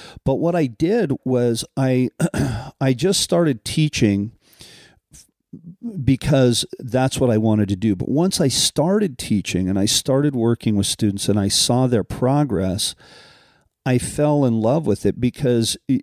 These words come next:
you know, no matter how young or how old the student is, you can almost live through them vicariously because you see their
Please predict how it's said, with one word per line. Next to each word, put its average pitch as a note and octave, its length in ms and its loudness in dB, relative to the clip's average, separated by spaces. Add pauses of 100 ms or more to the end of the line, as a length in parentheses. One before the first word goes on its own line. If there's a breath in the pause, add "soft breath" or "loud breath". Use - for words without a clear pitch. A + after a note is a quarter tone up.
you C3+ 180 2
know, A#2+ 140 2
no A2+ 160 2
matter A#2 380 2
how A2+ 280 0
young G#2+ 500 2
or G2+ 120 0
how G2 300 -2
old G#2+ 220 0
the G2+ 60 -4
student G#2+ 380 -2
is, B2+ 320 0
you A#2 80 0
can B2 160 -4
almost D#3+ 360 0
live A2+ 300 -2
through B2 220 0
them A2 200 0
vicariously G#2 880 -2
because A2 380 0
you A#2+ 120 2
see B2 280 0
their A2 420 2